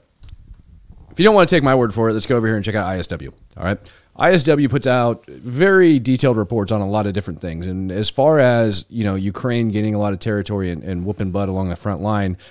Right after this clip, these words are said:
when we go and we look into this, that's not what we get every time we go over and we start checking some of these reports out and we go into it.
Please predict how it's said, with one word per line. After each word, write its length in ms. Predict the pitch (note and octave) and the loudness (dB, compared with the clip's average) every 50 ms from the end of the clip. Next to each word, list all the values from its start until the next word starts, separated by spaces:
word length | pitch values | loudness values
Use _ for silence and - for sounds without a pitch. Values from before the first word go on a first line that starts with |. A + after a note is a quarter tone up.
| _ _ _ | _ _ _
when 200 | - A2 G#2+ G#2 | -2 0 0 0
we 80 | G2+ G2 | 0 0
go 200 | E2+ A2+ A2+ A#2 | 0 2 2 2
and 120 | A#2 G#2 | 2 0
we 120 | G2 F#2+ F#2 | 0 -2 -2
look 260 | F2 G2 A2+ A2 G#2 | -2 -2 -2 -2 -2
into 220 | G2+ A2 A#2 A2+ | -2 0 0 0
this, 260 | F2 F#2 F#2 F2+ - | 0 -2 -2 -2 -2
that's 220 | - G2+ F#2 - - | -4 -4 -4 -4 -4
not 320 | F#2+ G2 A2+ A#2+ A#2+ F#2+ | -4 -2 -2 -2 -2 -2
what 160 | F2+ A#2 G#2 | -4 -4 -4
we 100 | F#2 G2 | -4 -4
get 320 | F2 D#2+ G2 G2+ F#2+ F#2 - | -4 -4 -4 -2 -2 -4 -4
every 180 | F#2+ E2+ F2+ | -6 -8 -6
time 200 | F2 - G2 F2+ | -6 -4 -4 -4
we 80 | F2+ F2 | -4 -4
go 160 | D#2+ F2+ F2+ | -4 -4 -4
over 120 | F2+ E2+ F2 | -4 -4 -4
and 80 | F2 | -6
we 60 | E2+ | -6
start 220 | E2 - - F2+ D#2+ | -6 -6 -6 -8 -6
checking 240 | - F#2+ F2 - D#2+ | -8 -8 -8 -8 -8
some 160 | - F#2 F2 | -8 -8 -8
of 20 | |
these 140 | E2 D#2 C#2 | -8 -8 -8
reports 360 | D#2+ D#2+ - - F#2 E2+ - | -10 -10 -8 -8 -8 -6 -6
out 100 | F2 E2+ | -6 -8
and 100 | D2 D2+ | -8 -8
we 60 | D#2+ | -8
go 160 | C2 D#2 D#2+ D#2+ | -8 -8 -8 -8
into 220 | D#2+ D#2+ - D2+ | -8 -8 -10 -12
it. 120 | C#2+ - | -12 -14